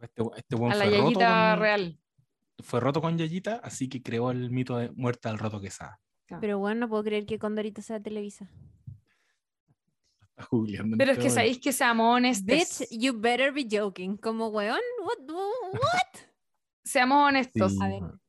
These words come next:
Speaker 2: Acá en
Speaker 3: ¿Qué?
Speaker 2: Chile lo hemos hecho pésimo con Condorito. Como que siento que nunca, nunca supieron sacarle trote a un personaje que era muy bueno y que tenía un universo más interesante que la chucha. De hecho, yo cuando estaba en la universidad,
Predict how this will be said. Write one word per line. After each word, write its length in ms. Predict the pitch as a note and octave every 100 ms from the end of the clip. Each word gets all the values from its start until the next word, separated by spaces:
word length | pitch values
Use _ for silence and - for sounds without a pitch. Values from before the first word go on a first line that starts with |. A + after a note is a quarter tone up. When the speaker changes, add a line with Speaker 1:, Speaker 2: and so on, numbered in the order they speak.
| _ _ -
Speaker 2:
Acá 200 | G#3+ A3+
en 80 | A3+
Speaker 3:
¿Qué? 60 |
Speaker 2:
Chile 300 | - B3 B3+
lo 100 | B3
hemos 200 | A#3 A#3
hecho 220 | A#3+ A3 -
pésimo 420 | B3 B3+ C#4 C#4+
con 120 | C#4
Condorito. 600 | C#4 C4+ C4+ D4 A3 G3+
Como 240 | G#3+ G#3+
que 720 | G#3 G3+ G3+ G3 G3 F#3+ F#3+ A3 _ _ _ _ _ _ _ _
siento 420 | - A#3+ A#3+ A#3+
que 120 | A#3
nunca, 500 | B3 B3 C4 C4 C4
nunca 280 | B3 B3+ D4
supieron 400 | C#4+ B3+ C#4 C#4+
sacarle 400 | C#4+ C#4 C#4 C#4
trote 520 | C4 C#4 C#4+ D4 D4
a 100 | C4+
un 160 | C4 A#3+
personaje 540 | C4+ C4 B3+ B3+ C4
que 80 | B3+
era 120 | B3
muy 160 | B3 C4
bueno 280 | B3 C4 C4+
y 40 |
que 80 | B3+
tenía 540 | A#3 A#3 A#3+ A#3+ A#3+ -
un 400 | A#3 A3+ A3+ - _ _ _ -
universo 760 | A#3+ A#3+ A3 A#3 A#3+ - B3 -
más 140 | G#3+
interesante 560 | A#3 A3+ A3+ A3+ A#3 A#3+
que 60 | A#3
la 140 | G3
chucha. 340 | A3 G#3+ G3+
De 120 | G3 F#3+
hecho, 160 | A3
yo 120 | G#3+
cuando 140 | G#3+ A3
estaba 180 | - A3
en 60 |
la 60 | A#3
universidad, 680 | A#3 G#3+ G3+ F3+ E3 E3+